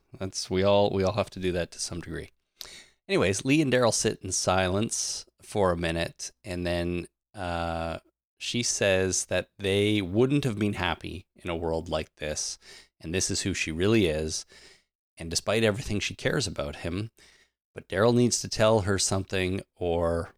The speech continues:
Pope will kill him. And so then Daryl opens up a little bit. He says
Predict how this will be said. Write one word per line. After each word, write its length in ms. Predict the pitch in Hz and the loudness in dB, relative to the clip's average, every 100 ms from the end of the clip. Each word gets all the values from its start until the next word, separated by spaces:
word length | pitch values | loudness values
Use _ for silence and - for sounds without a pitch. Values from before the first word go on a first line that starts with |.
| _ | _
Pope 300 | - 82 80 - - - | -2 -2 -2 -12 -14 -8
will 140 | 82 | -8
kill 300 | - 92 73 | -4 -4 -4
him. 160 | 71 87 _ - - - - _ _ _ | -6 -16 _ -20 -20 -20 -20 _ _ _
And 160 | - 92 | -6 0
so 140 | 113 | 2
then 180 | 135 147 | 4 4
Daryl 300 | 151 156 151 | 4 6 4
opens 260 | 151 151 147 | 4 2 2
up 160 | 151 | 4
a 40 | 180 | 4
little 200 | 123 90 | 4 2
bit. 280 | 65 76 | 0 -4
He 220 | - 101 95 | -6 -4 -2
says 1000 | - - 98 98 101 98 - - - | -2 2 2 4 2 0 -2 -4 -8